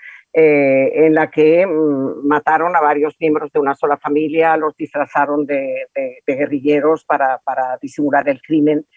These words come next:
el ajusticiamiento. Y ahí, según relata, no, la, el propio Ministerio de la Defensa, dice, al menos, cito textualmente,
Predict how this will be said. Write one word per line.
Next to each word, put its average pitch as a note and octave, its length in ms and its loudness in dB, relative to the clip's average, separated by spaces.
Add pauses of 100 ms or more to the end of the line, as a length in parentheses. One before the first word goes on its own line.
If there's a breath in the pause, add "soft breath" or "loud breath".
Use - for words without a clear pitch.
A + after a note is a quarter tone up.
el C#3 100 -2
ajusticiamiento. C#3+ 1000 -4 (400 soft breath)
Y G#3 140 -2
ahí, A3+ 500 0
según F3 500 -2
relata, F3+ 680 0 (100)
no, B2+ 280 -6
la, B2 200 -4 (100)
el B2+ 180 -8
propio D#3 340 -2
Ministerio D#3 460 0
de B2 100 -2
la C3 80 -2
Defensa, D#3+ 560 -2 (400 soft breath)
dice, F3 460 0
al D#3+ 180 2
menos, F3+ 320 0
cito E3+ 240 -4
textualmente, D#3 760 -2